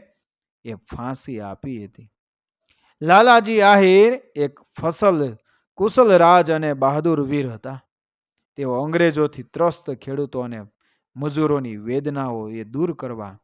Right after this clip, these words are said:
એ માંગતા હતા અને તેઓ જમીનદાર, જાગીરદાર, કિલ્લાદાર, કમવિસદાર અને પટેલોના આગેવાન હતા,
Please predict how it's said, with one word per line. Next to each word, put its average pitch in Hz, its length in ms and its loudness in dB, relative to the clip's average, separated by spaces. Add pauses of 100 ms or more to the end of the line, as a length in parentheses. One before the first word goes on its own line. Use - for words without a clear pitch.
(680)
એ 117 80 -18
માંગતા 110 680 -12
હતા 101 260 -20 (540)
અને 110 160 -14
તેઓ 151 320 4 (540)
જમીનદાર, 147 760 -4
જાગીરદાર, 147 800 -2 (160)
કિલ્લાદાર, 143 640 0 (140)
કમવિસદાર 147 840 -6 (120)
અને 139 260 -8 (520)
પટેલોના 127 540 -8
આગેવાન 123 520 -12
હતા, 101 240 -20